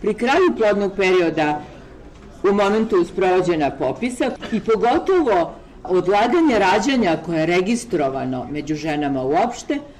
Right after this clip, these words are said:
a pogotovo je bitno registrovanje odlaganja rađanja prvog deteta među ženama koje su stare trideset do trideset četiri godine, vidite da čak gotovo jedna trećina je žena te starosti bila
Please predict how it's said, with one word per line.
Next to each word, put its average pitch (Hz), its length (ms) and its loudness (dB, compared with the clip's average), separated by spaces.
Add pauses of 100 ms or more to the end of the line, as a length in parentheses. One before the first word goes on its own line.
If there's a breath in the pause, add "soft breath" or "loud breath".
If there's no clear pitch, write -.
(160 loud breath)
a 156 80 -10
pogotovo 262 680 0
je 196 160 2
bitno 214 640 -2 (320 loud breath)
registrovanje 180 1080 0 (520 loud breath)
odlaganja 208 680 2
rađanja 196 520 0
prvog 214 480 0
deteta 208 680 0
među 233 240 -2
ženama 190 480 0
koje 180 280 0
su 185 140 -4
stare 180 440 0
trideset 170 420 0
do 156 120 -4
trideset 151 540 -6
četiri 139 360 -4
godine, 247 420 0
vidite 196 360 -2
da 165 120 -4
čak 196 300 -6 (340 loud breath)
gotovo 175 320 0
jedna 175 360 0
trećina 185 680 -4
je 170 500 0 (280 loud breath)
žena 185 360 -2
te 190 180 0
starosti 175 760 -2 (160)
bila 160 600 0